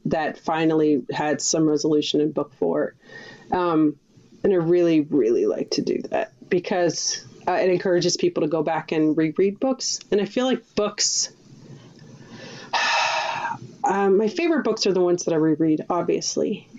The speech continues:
And they're the ones that I think about, even when I'm in my daily life, you know, just taking the kids to school or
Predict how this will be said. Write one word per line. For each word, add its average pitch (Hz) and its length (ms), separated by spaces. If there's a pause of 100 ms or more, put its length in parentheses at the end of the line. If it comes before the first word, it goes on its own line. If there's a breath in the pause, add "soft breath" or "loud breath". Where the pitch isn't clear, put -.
(100)
And 190 440 (960 loud breath)
they're 202 120
the 202 80
ones 190 320
that 165 560 (340)
I 185 120
think 240 320
about, - 500 (160)
even 190 400
when 175 140
I'm 165 440
in 185 160
my 165 140
daily 160 380
life, 139 480 (240 loud breath)
you 190 120
know, 170 120
just - 340 (460)
taking 180 220
the 175 60
kids 180 260
to - 60
school 147 460
or 139 240